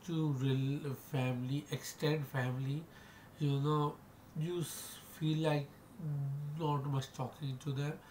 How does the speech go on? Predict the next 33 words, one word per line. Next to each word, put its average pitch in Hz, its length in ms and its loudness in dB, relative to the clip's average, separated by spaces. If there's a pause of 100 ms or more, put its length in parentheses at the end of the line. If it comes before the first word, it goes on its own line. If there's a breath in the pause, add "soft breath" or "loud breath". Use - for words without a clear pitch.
(320 loud breath)
As 156 180 2
soon 175 200 0
as, 160 280 2
you 151 100 4
know, 165 140 0
your 151 200 4
parents 139 500 0
will 147 80 2
force 160 480 -4
you, 170 100 -2 (580 loud breath)
talk 180 360 2
to 196 100 6
your 139 1040 6
blah, 147 240 8
blah, 131 220 6
blah, 127 160 6
you 135 280 4
know, 120 880 4
uh, 120 60 -4 (100)
their 139 480 6
so-called 135 880 4 (680 loud breath)
relative, 131 680 4 (100)
and 135 200 2
you're 143 160 6
like, 160 280 2
"No, 247 460 4
I 262 120 4
don't 240 260 2
want 185 180 0
to 160 220 0
talk," 143 360 4
you 147 220 4
know, 165 320 2